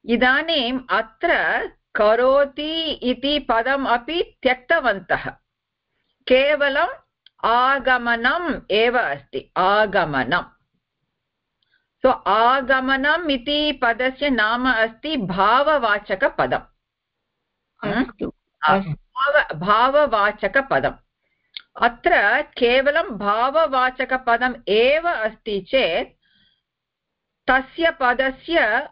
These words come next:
Speaker 1: अन्यविभक्तिरूपमपि उपयोगं कर्तुं शक्नुमः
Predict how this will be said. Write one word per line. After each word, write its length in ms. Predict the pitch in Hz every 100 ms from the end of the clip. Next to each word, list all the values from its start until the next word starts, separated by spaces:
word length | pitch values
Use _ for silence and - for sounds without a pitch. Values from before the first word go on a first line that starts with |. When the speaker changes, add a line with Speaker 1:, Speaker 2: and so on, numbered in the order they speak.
| -
Speaker 1:
अन्यविभक्तिरूपमपि 1800 | 220 247 302 330 311 247 214 269 262 294 254 247 262 254 240 240 247 339
उपयोगं 680 | 302 247 254 254 254 262 262
कर्तुं 420 | 240 214 - 381
शक्नुमः 640 | - 220 - 196 170 127